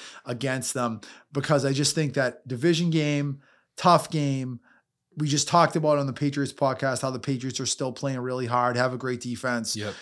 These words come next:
Speaker 1: Um, I have a weird feeling that that Buffalo team makes a run in the postseason this year.
Speaker 2: I do too. I think, like, the, the, the skies are kinda just clearing, right?
Speaker 1: Yeah.
Speaker 2: Like, everything is just kind of aligning. They're getting hot at the right
Speaker 1: They
Speaker 2: time,
Speaker 1: are.
Speaker 2: right? They're, they're kinda gelling.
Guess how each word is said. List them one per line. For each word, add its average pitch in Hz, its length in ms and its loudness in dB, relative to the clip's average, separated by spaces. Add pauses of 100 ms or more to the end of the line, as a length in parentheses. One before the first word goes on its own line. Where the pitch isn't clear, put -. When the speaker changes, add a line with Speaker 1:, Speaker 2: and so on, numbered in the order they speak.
(280)
Speaker 1:
Um, 123 400 4 (420)
I 139 120 6
have 160 260 6
a 170 60 6
weird 143 420 2
feeling 110 500 -4 (300)
that 123 220 -2
that 131 180 0
Buffalo 139 320 2
team 120 460 -6 (120)
makes 127 260 -4
a 123 60 -2
run 113 240 -2
in 107 80 -8
the 107 80 -6
postseason 104 480 -8
this 92 180 -4
year. 87 280 -12 (560)
Speaker 2:
I 151 120 6
do 147 140 6
too. 127 260 6
I 117 140 6
think, 135 320 6
like, 117 260 6 (400)
the, 131 300 8
the, 131 220 6
the 113 200 2
skies 143 540 6
are 113 60 4
kinda 117 260 6
just 87 220 4
clearing, 82 420 4
right? 104 280 6
Speaker 1:
Yeah. 123 80 2
Speaker 2:
Like, 110 260 2
everything 151 540 6
is 120 140 6
just 113 220 2
kind 113 200 2
of 90 80 -2
aligning. 104 480 2 (280)
They're 110 140 4
getting 120 320 6
hot 107 300 6
at 107 100 -10
the 101 100 0
right 95 180 2
Speaker 1:
They - 60 -8
Speaker 2:
time, 90 300 4
Speaker 1:
are. 127 100 2
Speaker 2:
right? 95 340 2
They're, 98 300 0
they're 92 220 -4
kinda 113 320 0
gelling. 104 520 0